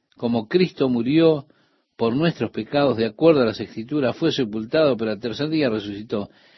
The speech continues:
Pablo predica el evangelio ahora a estas personas. Y les dice, Esta promesa que Dios le hizo a David se cumplió. Él envió el Salvador. Ese Salvador es Jesús.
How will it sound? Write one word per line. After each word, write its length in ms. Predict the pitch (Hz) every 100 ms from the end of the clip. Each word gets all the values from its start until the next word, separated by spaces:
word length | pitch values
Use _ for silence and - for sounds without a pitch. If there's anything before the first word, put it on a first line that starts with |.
| _ _
Pablo 360 | - 214 208 139
predica 400 | 139 180 220 165
el 80 | 131
evangelio 580 | 117 113 175 147 131
ahora 280 | 123 151 170
a 20 |
estas 260 | 147 143 143
personas. 720 | 139 139 - 175 98 - - _ _ _ _ _ _ _
Y 100 | 147
les 120 | 151
dice, 200 | 160 160
Esta 240 | 180 185 180
promesa 400 | 143 180 160 147
que 140 | 120
Dios 260 | 143 180 151
le 120 | 135
hizo 200 | 160 147
a 40 | 135
David 240 | 131 175
se 140 | 202
cumplió. 560 | 180 127 151 185 127 - _ - - -
Él 240 | 175 190 165
envió 720 | 160 143 131 147 208 240 147
el 140 | 107
Salvador. 720 | - 110 98 95 90 85 78 - _ _ _ _ _ _ _ -
Ese 240 | 185 165
Salvador 420 | 139 127 110 135 156
es 60 |
Jesús. 480 | 165 208 269 -